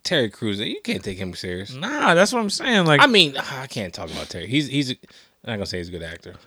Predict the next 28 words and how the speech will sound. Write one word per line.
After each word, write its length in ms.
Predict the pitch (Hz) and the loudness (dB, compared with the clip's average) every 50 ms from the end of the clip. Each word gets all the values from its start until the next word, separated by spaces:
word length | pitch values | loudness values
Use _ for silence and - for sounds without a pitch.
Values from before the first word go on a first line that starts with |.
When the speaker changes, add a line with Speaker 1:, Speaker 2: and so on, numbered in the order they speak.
| _ - | _ 2
Speaker 2:
Yo, 360 | 175 175 202 208 180 151 139 | 6 10 10 10 10 10 8
you 140 | 147 170 185 | 6 2 2
know 180 | 233 240 247 247 | 4 6 6 6
what? 320 | 240 233 233 233 220 170 | 8 8 6 6 6 4
Like, 280 | 160 160 156 135 127 - | 4 2 2 2 0 -8
when, 320 | - 127 131 139 139 139 - - | -10 -8 -8 -8 -8 -10 -10 -4
when, 200 | 123 139 143 143 | -2 0 0 0
and 220 | - 139 135 131 117 | 2 2 2 2 2
he's 280 | 110 - 180 196 185 | 2 2 4 4 4
in 100 | 190 170 | 4 2
Training 360 | 139 - 165 147 143 131 110 | 4 4 4 4 4 4 2
Day, 180 | 98 98 90 92 | 2 2 2 4
and 100 | 104 147 | 4 2
he's 140 | 165 202 214 | 2 2 2
got 160 | 240 190 165 | 2 2 4
that 160 | 165 127 110 | 4 2 4
little 260 | 98 113 180 196 165 | 4 4 6 6 6
tiny 440 | 127 - - - 131 160 208 202 143 | 4 0 0 4 4 6 6 6 4
part. 360 | 104 - 117 104 90 82 73 - | 2 2 2 2 2 0 -2 -4
He's 180 | 117 151 196 202 | -6 -4 -2 0
got 100 | 214 202 | 0 0
that 160 | 202 170 156 | 0 2 4
little 240 | 156 160 160 151 120 | 6 6 8 6 6
baby 380 | 95 95 113 151 170 165 147 | 4 6 6 6 6 6 4
part 220 | 127 - 139 127 117 | 4 4 4 4 4
in 60 | 113 | 4
Training 340 | 110 127 131 131 120 107 92 | 2 0 0 0 0 0 0
Day. 220 | 92 82 80 78 | 0 -2 -2 -4